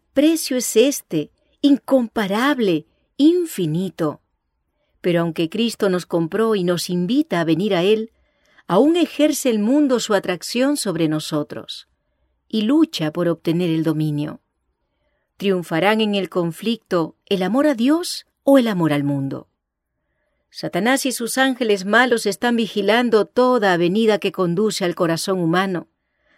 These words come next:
tratando de forzar al alma para que acepte sus malignas sugestiones. El enemigo extiende trampas para ganarnos para el mundo, como las presentó en el desierto de la tentación a Jesús.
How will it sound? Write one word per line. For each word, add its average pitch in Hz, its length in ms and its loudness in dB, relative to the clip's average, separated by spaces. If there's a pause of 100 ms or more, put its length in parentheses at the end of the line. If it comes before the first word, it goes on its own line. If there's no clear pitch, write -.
tratando 311 520 2
de 254 100 4
forzar 240 420 0
al 196 160 4
alma 208 440 0 (260)
para 196 200 -4
que 185 120 -6
acepte 180 420 -4
sus 160 240 -6
malignas 165 500 -2
sugestiones. 156 920 -6 (880)
El 165 120 0
enemigo 208 440 2
extiende 214 680 0
trampas 196 640 -2
para 170 200 0
ganarnos 165 560 0
para 165 180 -4
el 165 80 -2
mundo, 175 500 -6 (640)
como 233 220 2
las 233 160 0
presentó 226 540 0
en 254 100 2
el 247 120 2
desierto 226 580 0
de 180 120 2
la 170 120 2
tentación 180 680 -2
a 156 80 -2
Jesús. 165 680 -8